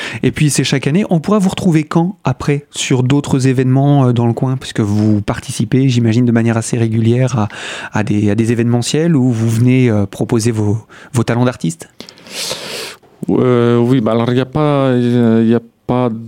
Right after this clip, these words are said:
Speaker 2: ici dans le coin des autres événements vraiment qui sont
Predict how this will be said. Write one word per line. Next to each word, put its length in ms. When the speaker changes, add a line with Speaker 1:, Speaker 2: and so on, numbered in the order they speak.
Speaker 2:
ici 400
dans 140
le 100
coin 240
des 220
autres 200
événements 380
vraiment 440
qui 160
sont 200